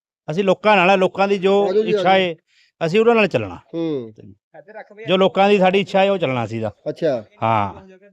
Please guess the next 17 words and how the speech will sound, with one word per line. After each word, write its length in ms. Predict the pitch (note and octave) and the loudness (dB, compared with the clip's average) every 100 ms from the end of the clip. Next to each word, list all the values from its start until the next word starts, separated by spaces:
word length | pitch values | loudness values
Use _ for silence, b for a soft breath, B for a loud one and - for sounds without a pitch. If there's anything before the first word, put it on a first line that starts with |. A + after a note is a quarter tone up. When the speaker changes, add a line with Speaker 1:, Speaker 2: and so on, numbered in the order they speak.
| _ _ _ | _ _ _
Speaker 2:
ਲੋਕਾਂ 260 | E3 F#3 A3 | -6 -4 -2
ਦੀ 80 | G#3 | -2
ਇੱਛਾ 200 | - A#3 | 0 -2
ਸੀ 140 | A3 | 0
ਆਜ਼ਾਦ 240 | A#3+ A#3 A3 | 2 2 2
ਵਾਸਤੇ? 320 | A3+ F#3 - G#2+ | -4 -10 -16 -14
Speaker 1:
ਹਾਂ, 280 | F2+ - - | -16 -16 -10
ਉਹਨਾਂ 200 | C3+ D#3+ | -4 -2
ਦੀ 40 | |
ਸਾਰੀ 260 | C3+ C#3 D#3+ | 0 0 0
ਡਿਮਾਂਡ 340 | C3+ B2 A#2+ | 0 -2 -2
ਸੀ 240 | A2+ E3 D3 - | -6 -12 -14 -10
Speaker 2:
ਹੂੰ। 340 | D#3+ D3 B2 _ _ _ _ _ - | -8 -8 -10 _ _ _ _ _ -8
Speaker 1:
ਵੀ 120 | B2 | -4
ਇਹਨੂੰ 440 | C#3+ D#3 D#3 D3+ - | -2 -2 -4 -8 -12
ਤੁਸੀਂ 320 | B2+ C3+ C#3+ | -8 -4 -2
ਆਜ਼ਾਦ 440 | C3 B2+ C3+ C#3+ | 0 0 0 -2